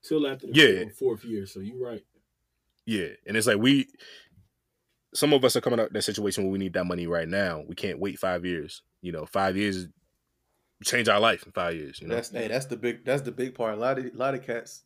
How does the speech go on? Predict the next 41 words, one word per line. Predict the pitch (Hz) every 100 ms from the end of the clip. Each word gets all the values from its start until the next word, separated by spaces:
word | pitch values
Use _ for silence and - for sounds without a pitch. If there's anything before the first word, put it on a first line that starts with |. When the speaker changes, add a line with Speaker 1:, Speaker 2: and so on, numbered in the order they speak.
| _
Speaker 3:
going | - 113 113
to |
the | 113
league, | 104 113 110 110 _
N | 104
F | 107 107
L, | 104 107
M-, | 104 107 _ -
uh, | 101
N | 104 107
B | 104 104
A, | 120 113 - _ _ _
they | - 110
need | 113 123
that | 113 104
money. | 101
Their | 101 139
parents | 113 117 107
need | 107 104
that | 107
money. | 104 104
Their | 110 98
families | - 120 117 101
need | 104 104
that | 110
money. | 104 104 101 _ _ _ _
And | 98 101 _ _ _ _
when | - 104
I | 127
could | 120
just, | 113 104 _ _ _
I | 147
could | 113
go | 113
straight | - 117
to | 110
the |
league, | 110 135 123 123 _ _ _ -
eighteen, | 110 110 110 107
nineteen, | 107 107 110 101
twenty, | - 110 107